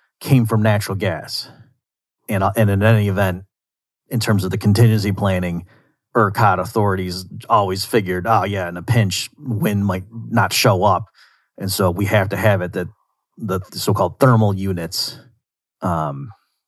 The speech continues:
you know, the fossil fuels and nuclear, they would have to be able to s-, basically supply everything. And then they would, you know, forecast, "Well, what, how much do you think we might need?" And da, da, da, da. Okay, so the, and that, they're saying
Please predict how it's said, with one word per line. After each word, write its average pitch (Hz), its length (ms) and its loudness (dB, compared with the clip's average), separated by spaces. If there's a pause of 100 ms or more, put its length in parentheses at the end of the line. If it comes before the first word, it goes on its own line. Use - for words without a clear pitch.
(380)
you 82 80 -6
know, 78 60 -8
the 76 40 -6
fossil 87 360 0
fuels 90 280 -2
and 90 100 -4
nuclear, 92 540 0 (560)
they 123 240 4
would 110 120 4
have 107 140 0
to 110 80 -4
be 110 60 0
able 95 180 0
to 90 60 -12
s-, - 160 -10
basically 104 360 0
supply 107 380 2
everything. 90 500 -2 (440)
And 90 100 -8
then 90 120 -6
they 87 140 -6
would, 85 120 -8
you 82 60 -8
know, 82 80 -6
forecast, 90 560 -2
"Well, 87 240 -2
what, 92 140 -4
how 110 140 2
much 95 180 -2
do 104 80 -4
you 92 40 -2
think 98 160 -4
we 92 80 -6
might 85 200 -8
need?" 113 360 4
And 92 120 -4
da, 95 80 -2
da, 90 100 -4
da, 85 100 -4
da. 85 120 -4 (680)
Okay, 107 280 0
so 104 200 2
the, 98 140 0
and 98 380 2 (240)
that, 110 260 2 (160)
they're 110 140 -4
saying 95 420 0